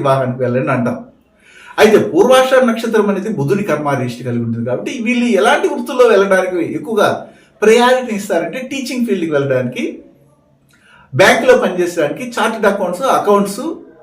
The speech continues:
మీడియాలో పనిచేయడానికి, ఐటీ ఫీల్డ్లో వెళ్ళడానికి, అలాగే లిటరేచర్ చేయడానికి,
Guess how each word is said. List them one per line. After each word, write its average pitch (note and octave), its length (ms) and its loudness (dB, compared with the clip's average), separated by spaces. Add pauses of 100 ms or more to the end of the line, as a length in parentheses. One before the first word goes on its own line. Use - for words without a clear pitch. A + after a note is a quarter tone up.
(760)
మీడియాలో C4 380 6 (100)
పనిచేయడానికి, G3 640 2 (840)
ఐటీ D4+ 240 -2
ఫీల్డ్లో A#3+ 320 2
వెళ్ళడానికి, F3+ 520 2 (800)
అలాగే A3+ 300 6 (300)
లిటరేచర్ B3 540 2
చేయడానికి, G3 500 2